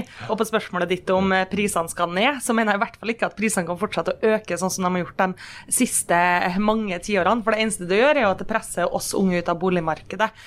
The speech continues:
Og det å ikke komme seg inn på boligmarkedet tidlig, det gjør også at vi kommer til å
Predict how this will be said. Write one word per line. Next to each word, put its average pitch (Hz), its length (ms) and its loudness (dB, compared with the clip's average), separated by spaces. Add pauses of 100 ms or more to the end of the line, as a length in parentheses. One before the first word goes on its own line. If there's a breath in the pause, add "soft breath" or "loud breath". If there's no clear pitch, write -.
(240 loud breath)
Og 208 140 2
det 196 140 4
å 202 80 4
ikke 208 160 -6
komme 202 180 -4
seg 190 140 0
inn 165 80 -6
på 180 120 -8
boligmarkedet 180 760 0
tidlig, 247 400 2
det 254 80 4
gjør 233 160 4
også 214 200 0
at 190 60 0
vi 196 140 -2
kommer 208 180 0
til 185 60 0
å - 80 -4